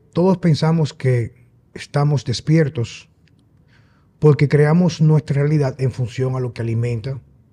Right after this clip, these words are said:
nuestro subconsciente y el consciente. El subconsciente va registrando y el consciente va tomando y va descartando y va poniendo aquí en función a la repetición, etcétera.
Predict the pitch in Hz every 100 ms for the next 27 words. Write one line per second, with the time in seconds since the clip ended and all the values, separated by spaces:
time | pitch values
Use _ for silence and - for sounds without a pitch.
0 | _ _ _ _ _ _ _ _ _ _
1 | _ _ _ _ - 123 110 117 - 175
2 | 160 165 - 147 135 127 123 123 214 247
3 | 104 - _ _ 98 131 131 135 156 160
4 | 143 127 147 147 - 147 135 151 _ _
5 | _ _ _ _ _ _ _ _ _ _
6 | _ _ 131 139 143 - _ _ _ _
7 | _ _ _ 180 190 - 175 160 147 127
8 | 117 135 135 151 151 131 123 117 _ _
9 | _ 120 127 131 131 127 135 123 120 113
10 | 131 127 139 110 107 127 135 120 127 113
11 | 104 101 - 85 71 - _ _ _ _
12 | _ _ _ _ _ _ _ _ 101 -
13 | 98 - -